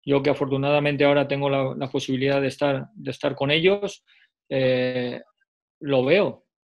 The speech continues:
Lo, lo, lo tuve como, como, como compañero y ahora, y ahora está en la selección española como, como entrenador.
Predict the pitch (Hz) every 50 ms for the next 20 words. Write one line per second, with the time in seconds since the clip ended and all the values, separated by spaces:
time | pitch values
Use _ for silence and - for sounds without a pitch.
0 | _ _ _ _ - - 151 135 131 127 131 - - - - - - - - -
1 | _ _ - 156 139 131 131 - - 147 139 131 131 123 - 156 165 180 175 180
2 | 185 175 170 170 175 170 160 151 143 - - 160 151 147 147 151 151 151 147 147
3 | 143 143 135 143 147 135 139 143 151 160 175 180 170 - - 135 131 131 135 151
4 | 160 165 - _ _ _ _ _ _ _ _ - 135 131 127 131 143 147 143 -
5 | 160 151 147 147 143 139 139 - 135 135 127 - - 143 135 131 131 - 139 135
6 | 139 143 147 160 165 170 156 - - _ - - 131 127 123 120 117 117 117 117
7 | 117 120 120 - - - 123 123 120 117 - 127 123 123 123 135 156 170 156 135
8 | -